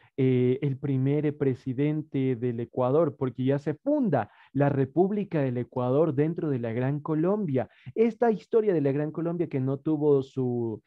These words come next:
no tuvo suerte por muchos intereses políticos y económicos de las grandes esferas que manejaban las sociedades de ese entonces.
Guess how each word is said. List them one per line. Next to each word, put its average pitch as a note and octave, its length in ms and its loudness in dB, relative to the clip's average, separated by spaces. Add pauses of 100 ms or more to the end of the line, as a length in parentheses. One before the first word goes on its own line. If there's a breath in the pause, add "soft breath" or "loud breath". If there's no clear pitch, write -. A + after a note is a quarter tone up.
(140)
no E3 180 -4
tuvo E3 320 2
suerte D3+ 720 -2 (240 soft breath)
por B2+ 420 2
muchos E3 560 -2
intereses C3 540 -2
políticos C3 640 -2
y A#2 40 -2
económicos B2 640 -4
de A2 120 -4
las G#2+ 160 -6
grandes A#2 340 -4
esferas A#2+ 500 -4 (280 soft breath)
que G3 100 4
manejaban G3 520 2
las B2 120 -2
sociedades A2+ 560 -4
de A2+ 80 -4
ese A2+ 140 -8
entonces. D#3 500 -2